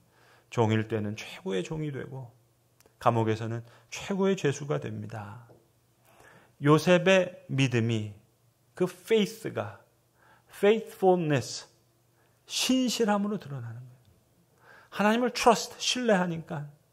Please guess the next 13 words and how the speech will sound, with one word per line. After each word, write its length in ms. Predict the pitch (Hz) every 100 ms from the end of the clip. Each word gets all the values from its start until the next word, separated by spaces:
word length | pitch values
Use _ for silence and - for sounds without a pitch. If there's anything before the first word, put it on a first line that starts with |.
| _ _ _ _ _ _ _
그가 180 | - 240
신뢰할 460 | - 269 240 226
만한 260 | 226 202 208
사람이 340 | 175 180 180
되는 260 | 165 120 123
거예요. 320 | 127 131 143 - _ _ _ - - - -
믿음과 720 | 135 156 175 214 214 214 240
믿음의 520 | 202 165 156 170 185
행위는 540 | 143 170 165 165 196 185 _
하나입니다. 1120 | - - 214 185 131 123 123 127 131 151 147 147 _ _ _ - _ _ _ - - - - -
바로 260 | 160 202
요셉이 600 | 170 156 165 147 165 180 - - _ _ _ _ _ _
이 340 | 151 185 208